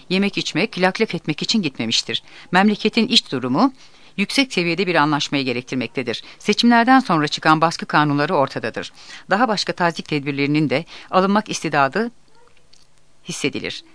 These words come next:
Hapishanede her gün gazeteci tutuklular bekler. Kentlerde, köylerde millet parti çalışmaları yüzünden neredeyse boğaz boğaza gelecektir. Hülasa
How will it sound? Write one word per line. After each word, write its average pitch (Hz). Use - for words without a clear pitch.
Hapishanede 247
her 247
gün 214
gazeteci 175
tutuklular 135
bekler. -
Kentlerde, 160
köylerde 156
millet 170
parti 175
çalışmaları 143
yüzünden 147
neredeyse 202
boğaz 170
boğaza 135
gelecektir. 127
Hülasa 190